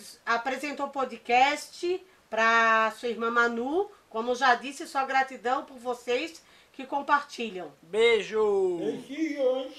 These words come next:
Speaker 1: Ela é de São José, Campinas, que pertinho de casa.
Speaker 2: Zoado.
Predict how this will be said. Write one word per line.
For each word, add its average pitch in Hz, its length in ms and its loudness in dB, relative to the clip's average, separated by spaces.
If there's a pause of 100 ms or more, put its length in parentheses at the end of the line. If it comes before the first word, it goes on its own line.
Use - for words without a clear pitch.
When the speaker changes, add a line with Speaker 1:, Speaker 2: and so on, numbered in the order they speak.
Speaker 1:
Ela 240 200 2
é 254 40 -2
de - 80 -10
São 302 200 -6
José, 269 360 -2
Campinas, 254 880 -8 (400)
que - 100 -20
pertinho 302 340 -4
de 302 100 -8
casa. - 320 -2 (100)
Speaker 2:
Zoado. 139 260 -6